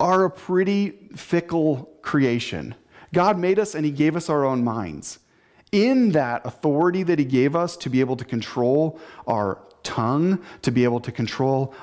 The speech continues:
our thoughts, to be able to control our actions, that's a wild card. God gave us the ability to do all of these things, and we get to choose how we respond,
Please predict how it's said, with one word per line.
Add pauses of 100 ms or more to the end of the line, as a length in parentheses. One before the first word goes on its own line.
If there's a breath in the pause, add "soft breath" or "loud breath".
our (120)
thoughts, (160 loud breath)
to
be
able
to
control
our
actions, (800 soft breath)
that's
a
wild
card. (440 soft breath)
God
gave
us
the
ability
to
do
all
of
these
things,
and
we
get
to
choose
how
we
respond,